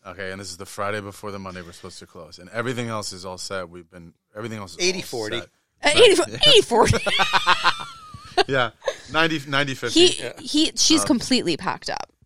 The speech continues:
Speaker 3: She
Speaker 1: totally
Speaker 3: has
Speaker 1: packed up her
Speaker 3: everything in
Speaker 1: house.
Speaker 3: bins.
Speaker 1: She already bought
Speaker 3: She's
Speaker 1: an
Speaker 3: called
Speaker 1: outfit
Speaker 3: us, like,
Speaker 1: for her
Speaker 3: twice
Speaker 1: closing.
Speaker 3: that morning. Like, "I can't wait. I'm so excited."
Speaker 1: Yeah.
Speaker 3: She has an outfit for the closing that she's picked out, and it's, like, folded next to her
Speaker 2: My
Speaker 3: bed.
Speaker 2: God.
Speaker 1: Yeah.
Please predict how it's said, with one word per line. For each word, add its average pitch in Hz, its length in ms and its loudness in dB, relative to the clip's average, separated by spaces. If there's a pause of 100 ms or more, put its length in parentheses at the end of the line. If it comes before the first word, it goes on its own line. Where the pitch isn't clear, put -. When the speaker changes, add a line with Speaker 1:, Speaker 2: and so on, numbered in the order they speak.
Speaker 3:
She 277 260 2
Speaker 1:
totally 233 240 8
Speaker 3:
has - 100 0
Speaker 1:
packed - 60 -6
up 226 60 4
her 240 140 10
Speaker 3:
everything 226 460 4
in 208 120 2
Speaker 1:
house. 202 40 -6
Speaker 3:
bins. 156 380 0
Speaker 1:
She 120 80 -2
already 123 180 2
bought 110 300 2
Speaker 3:
She's 277 160 4
Speaker 1:
an - 80 -6
Speaker 3:
called 247 320 0
Speaker 1:
outfit 220 140 4
Speaker 3:
us, - 60 -4
like, 208 140 4
Speaker 1:
for - 60 -6
her - 20 -2
Speaker 3:
twice 214 460 4
Speaker 1:
closing. 123 160 -2
Speaker 3:
that 170 180 6
morning. 135 480 -10 (140)
Like, 208 340 4
"I 185 140 6
can't 180 380 0
wait. 254 280 4
I'm 185 160 -4
so 175 240 0
excited." 226 960 2
Speaker 1:
Yeah. - 140 -20
Speaker 3:
She - 120 2
has 226 80 2
an 208 160 -2
outfit 196 380 0
for 220 80 -4
the 196 80 0
closing 190 480 -2
that 165 100 -4
she's 175 160 -8
picked - 220 -8
out, 175 100 -2
and 151 80 -10
it's, 151 100 -18
like, 160 140 -12
folded 165 380 -10
next 160 240 -14
to 170 80 -10
her 156 80 -4
Speaker 2:
My 117 80 -8
Speaker 3:
bed. 151 480 -2
Speaker 2:
God. 107 540 -10
Speaker 1:
Yeah. 87 100 -14